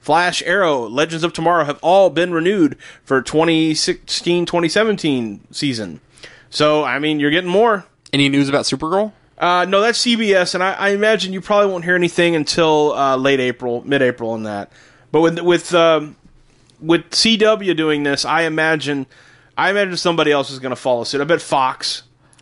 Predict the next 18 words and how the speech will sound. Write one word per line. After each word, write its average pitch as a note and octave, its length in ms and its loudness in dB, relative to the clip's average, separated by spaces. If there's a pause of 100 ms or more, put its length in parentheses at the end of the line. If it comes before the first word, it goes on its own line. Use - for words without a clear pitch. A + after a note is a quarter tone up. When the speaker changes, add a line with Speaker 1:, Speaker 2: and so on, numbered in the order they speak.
Speaker 1:
I - 60 -12
bet C#3+ 120 2
Fox B2+ 380 0
will. B2 240 -4 (260)
Speaker 2:
I'm, D3 200 0
I'm E3+ 80 0
pretty E3+ 160 2
sure D#3 180 0
it's B2 140 0
a A#2 60 -4
lock A#2 420 -6
for - 160 2
a A#2 40 2
second A2+ 280 0
season. A#2 300 -4
Speaker 1:
You E3 60 -6
think F#3+ 180 -2
so? B3 240 4